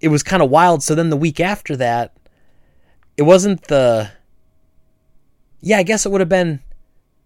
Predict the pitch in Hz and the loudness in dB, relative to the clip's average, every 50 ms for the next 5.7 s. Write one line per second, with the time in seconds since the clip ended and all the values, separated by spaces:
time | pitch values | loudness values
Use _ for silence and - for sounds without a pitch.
0 | _ _ _ - - _ _ _ _ _ _ - - 151 147 151 143 - - - | _ _ _ -20 -20 _ _ _ _ _ _ -10 -8 -6 -6 -4 -4 -4 -2 -2
1 | 165 165 175 - - 175 170 - 156 143 135 139 - - - 135 135 - 127 131 | -2 -2 -4 -4 -6 -6 -6 -6 -6 -8 -8 -10 -12 -12 -10 -12 -10 -10 -10 -10
2 | 127 117 - 131 127 - - 123 120 113 - - 127 - - - _ - - - | -10 -10 -10 -12 -10 -10 -8 -8 -8 -8 -10 -12 -16 -18 -18 -20 _ -14 -10 -10
3 | 123 123 123 123 123 117 120 123 127 127 123 123 123 120 123 135 131 127 123 120 | -8 -6 -6 -6 -6 -6 -6 -6 -6 -6 -6 -6 -8 -6 -4 -2 -2 -2 -2 -2
4 | 127 123 110 117 127 117 - 127 120 117 117 117 117 110 - - - - 127 123 | -2 -2 -4 -4 -6 -8 -8 -8 -8 -6 -8 -8 -10 -12 -12 -14 -12 -10 -10 -10
5 | 117 - - - 127 123 120 - - 202 247 226 143 | -12 -12 -10 -8 -6 -6 -6 -6 -4 -2 0 0 -2